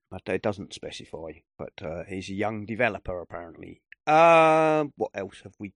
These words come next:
got? Um, oh, yes, uh, th-, this might be of interest. If you're a Wa-,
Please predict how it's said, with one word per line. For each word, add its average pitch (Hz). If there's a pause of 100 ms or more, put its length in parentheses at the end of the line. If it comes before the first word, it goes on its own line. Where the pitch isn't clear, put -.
got? 117 (180)
Um, 131 (500)
oh, 185
yes, 160
uh, 117
th-, 101
this 147
might 170
be 165
of 151
interest. 160
If 185
you're 233
a 185
Wa-, 143